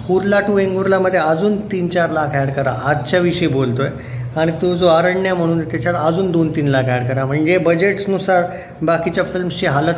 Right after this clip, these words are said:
तुमच्या समोर आहे की काय झाली. आणि अजून ज्या एक दोन फिल्म्स आल्या आहे, मला ते आता त्याविषयी मी तुम्हाला, आता तुम्हाला जर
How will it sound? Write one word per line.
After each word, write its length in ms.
तुमच्या 260
समोर 340
आहे 100
की 80
काय 220
झाली. 240
आणि 140
अजून 320
ज्या 120
एक 220
दोन 200
फिल्म्स 320
आल्या 220
आहे, 120
मला 240
ते 220
आता 500
त्याविषयी 480
मी 140
तुम्हाला, 260
आता 680
तुम्हाला 300
जर 200